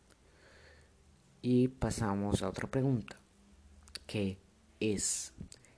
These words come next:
¿en verdad hay algo superior que gobierne el universo? Creo que después de lo, todo lo que yo he dicho,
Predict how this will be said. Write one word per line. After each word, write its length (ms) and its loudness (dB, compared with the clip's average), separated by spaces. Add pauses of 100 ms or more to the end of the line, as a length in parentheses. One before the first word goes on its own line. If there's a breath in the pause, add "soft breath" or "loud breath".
(120)
¿en 280 2
verdad 520 0 (720)
hay 380 -4 (260)
algo 560 -6
superior 800 -8 (880 soft breath)
que 200 -2
gobierne 920 4
el 120 -8
universo? 800 -10 (1600 soft breath)
Creo 200 2
que 180 0
después 800 4
de 100 -4
lo, 160 -4
todo 460 4
lo 160 -2
que 160 -6
yo 140 -6
he 60 -4
dicho, 380 -6